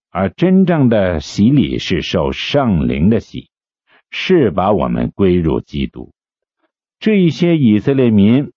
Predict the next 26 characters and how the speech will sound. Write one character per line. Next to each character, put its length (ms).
在 320
对 200
岸 260
的 120
时 180
候， 420
还 140
没 120
有 160
过 280
红 180
海 180
的 120
时 180
候， 300
还 200
在 160
发 260
怨 200
言、 360
埋 200
怨 160
摩 180
西， 460
是 120
吧？ 260